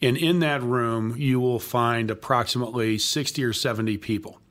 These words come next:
It includes counsel for the Republican minority of oversight, as well as counsel for the Democratic majority of the, of, of the, uh, three committees, oversight,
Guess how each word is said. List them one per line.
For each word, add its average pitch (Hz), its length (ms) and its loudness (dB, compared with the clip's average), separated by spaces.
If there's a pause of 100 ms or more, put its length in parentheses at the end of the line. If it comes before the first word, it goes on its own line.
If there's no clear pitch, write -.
(480)
It 117 220 0
includes 127 420 0
counsel 143 600 -2
for 123 960 0
the 113 400 0 (120)
Republican 120 520 -2
minority 120 440 0
of 139 120 -2
oversight, 139 500 -2
as 107 100 -4
well 110 140 0
as 104 80 -2
counsel 117 480 -2
for 110 440 0
the 104 140 -2
Democratic 107 540 -2
majority 95 640 -4 (500)
of 104 300 -2
the, 110 400 0
of, 107 280 -4
of 110 260 -6
the, 101 200 0
uh, 87 40 -8
three 123 220 0
committees, 90 400 -2
oversight, 101 680 -4